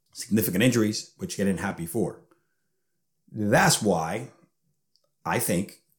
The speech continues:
and I'm gonna say this again, that championship from last year, the bubble championship that everybody claims that that championship has to, has a lot of weight over all the other ones he's won and over any other championship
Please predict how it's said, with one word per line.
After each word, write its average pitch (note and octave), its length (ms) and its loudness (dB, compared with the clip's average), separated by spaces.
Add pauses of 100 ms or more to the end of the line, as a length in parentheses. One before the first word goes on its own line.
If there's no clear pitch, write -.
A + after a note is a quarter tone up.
and E2+ 140 -4
I'm F2 80 -2
gonna F#2+ 120 -2
say D#2+ 200 0
this G2 180 -2
again, F2+ 400 -4 (1200)
that A2 340 0
championship A#2+ 680 0
from F#2+ 280 2
last F#2+ 380 -2
year, C#3 260 0 (140)
the G#2 80 0
bubble G2+ 640 -2
championship D3+ 720 0
that G#2 140 -4
everybody G#2+ 380 0
claims G#2 440 -2
that F2+ 280 -4 (240)
that G#2+ 200 -2
championship A2 480 -2
has F#2 240 -6
to, - 60 -10
has - 460 -2
a F2+ 60 -8
lot F2+ 260 0
of F#2+ 160 -2
weight G2+ 300 0
over F#2+ 240 -2
all G2+ 160 -2
the G2+ 160 2
other G2 120 2
ones G2 220 0
he's F2+ 160 -6
won G2 220 0
and A2+ 120 0
over G2 240 -2
any C#3 160 6
other A#2 220 0
championship A#2+ 720 -6